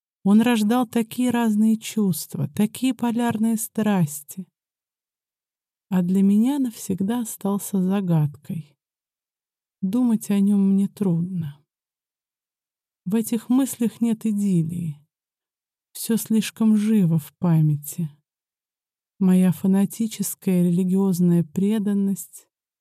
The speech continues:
моя боль, мой протест, моё непонимание его поступков,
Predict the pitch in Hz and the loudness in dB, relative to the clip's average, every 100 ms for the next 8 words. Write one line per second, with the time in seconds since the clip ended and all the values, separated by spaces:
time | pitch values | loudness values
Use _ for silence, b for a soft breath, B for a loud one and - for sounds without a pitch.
0 | _ _ _ 185 180 175 180 175 170 208 | _ _ _ 0 4 4 2 0 0 2
1 | 220 214 - _ _ _ _ _ _ _ | 0 -2 -8 _ _ _ _ _ _ _
2 | _ 190 208 214 - 208 202 - 208 214 | _ 2 4 2 2 0 0 -2 -2 -2
3 | - - - _ _ _ _ _ - 196 | -6 -14 -20 _ _ _ _ _ -2 2
4 | 202 226 233 226 226 220 220 226 247 233 | 4 4 0 0 2 4 4 4 2 0
5 | 233 220 220 214 220 - 196 - - - | 0 0 0 0 -2 -2 -4 -4 -12 -6
6 | 233 226 _ 202 | -6 -6 _ -8